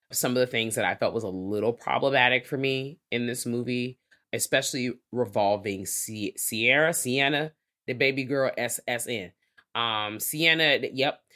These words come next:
So it's not which police in her body and nothing she's wearing. I'm a little concerned when you get to that shower scene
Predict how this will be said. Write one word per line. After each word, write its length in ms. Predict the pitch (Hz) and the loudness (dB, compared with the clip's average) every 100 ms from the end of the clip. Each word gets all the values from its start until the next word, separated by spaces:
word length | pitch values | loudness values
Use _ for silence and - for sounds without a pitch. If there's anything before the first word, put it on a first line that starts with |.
| - _ | -20 _
So 600 | - 185 165 156 139 110 - _ _ _ - | 2 6 8 8 8 4 -2 _ _ _ -4
it's 200 | 165 - | -2 4
not 240 | 165 151 | 4 4
which 240 | 196 202 - | 2 2 -4
police 340 | 208 175 180 196 | -2 0 0 -2
in 80 | |
her 100 | 196 | -2
body 460 | 190 175 170 170 160 | 2 4 4 2 -2
and 80 | 147 | -2
nothing 220 | 151 156 | -2 -4
she's 240 | 160 156 156 | -6 -6 -4
wearing. 460 | 156 151 147 151 - | 0 2 2 0 -4
I'm 140 | 151 185 | -4 -2
a 60 | |
little 280 | 214 196 202 | 0 0 0
concerned 800 | - 165 - 151 143 147 151 160 - | -4 -4 -4 -2 2 2 2 -2 -4
when 160 | 147 | -4
you 80 | 139 | -2
get 120 | 131 143 | -4 -2
to 60 | |
that 140 | 131 - | -2 0
shower 400 | 151 131 147 175 | 2 2 2 -2
scene 520 | - 175 175 185 | -4 -6 -6 -8